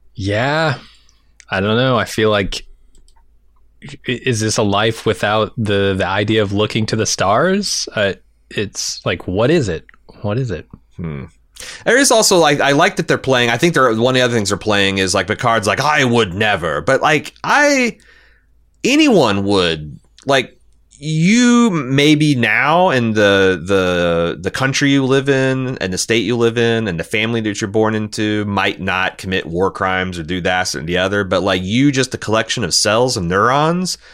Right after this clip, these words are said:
Speaker 2: with the right inputs. Like, I firmly believe anybody could do
Speaker 1: <laughs> Right.
Speaker 2: horrible, heinous shit. It's just based on, you know, accidents of, yes, it's a little bit of biology, but it's also a lot of nurture and it's also a lot of, like, the way society shapes you and events. And, um,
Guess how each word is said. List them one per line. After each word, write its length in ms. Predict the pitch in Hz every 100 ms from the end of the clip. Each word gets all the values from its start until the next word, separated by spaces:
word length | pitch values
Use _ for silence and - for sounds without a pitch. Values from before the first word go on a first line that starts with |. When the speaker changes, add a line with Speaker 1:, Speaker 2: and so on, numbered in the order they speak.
| -
Speaker 2:
with 120 | 104 101
the 60 |
right 260 | 98 113 131
inputs. 500 | 107 135 147 175 175
Like, 140 | 120
I 120 | - 247
firmly 360 | - 175 117
believe 280 | 92 101 95
anybody 400 | 127 139 78 73
could 220 | 98 73
do 380 | 90 82 73 73
Speaker 1:
<laughs> 40 | -
Right. 260 | 87 87 - - _ _ _ -
Speaker 2:
horrible, 560 | - - 139 135 123 120
heinous 380 | 110 123 117 92
shit. 380 | - 143 123 -
It's 120 | 92 -
just 360 | 107 - 98
based 400 | 110 110 110 -
on, 640 | 85 101 98 98 95 92 82
you 180 | 98 98
know, 320 | 92 90 85
accidents 640 | - 104 - 110 98 95 -
of, 160 | 90 87
yes, 240 | 95 98
it's 120 | 98
a 20 | 98
little 120 | 95
bit 100 | 95
of 40 |
biology, 540 | 95 92 92 92 98 101
but 120 | 82
it's 100 | 80
also 260 | 92 -
a 20 | 95
lot 220 | 90 92
of 220 | 87 -
nurture 580 | 92 95 90 - 101 107
and 80 | 90
it's 120 | -
also 280 | 87 - 92
a 60 |
lot 240 | 90 90 90
of, 140 | 85
like, 260 | 90 90 -
the 80 | 87
way 160 | 90
society 480 | 87 90 95 87 90
shapes 380 | 85 90 87 -
you 200 | 90 110
and 120 | 90
events. 480 | 71 85 85 101 -
And, 280 | 85
um, 20 | 78